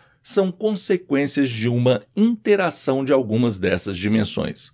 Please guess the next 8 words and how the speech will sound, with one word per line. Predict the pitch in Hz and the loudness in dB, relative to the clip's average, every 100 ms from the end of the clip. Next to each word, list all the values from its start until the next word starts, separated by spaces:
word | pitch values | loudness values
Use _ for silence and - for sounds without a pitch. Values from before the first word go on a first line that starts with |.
| _ | _
As | - - | -4 0
diversas | 156 202 220 202 | 2 2 2 -2
possibilidades | - 190 165 143 117 107 85 80 | 0 0 0 -4 0 0 0 -6
de | 85 | -8
como | - 180 180 170 | -4 0 2 4
manejamos | 170 180 156 92 135 196 185 117 | 4 4 2 0 0 2 2 2
essas | 120 107 95 | 0 0 -4
dimensões | - 170 185 123 - 98 107 - | -2 0 0 0 -2 -2 -4 -8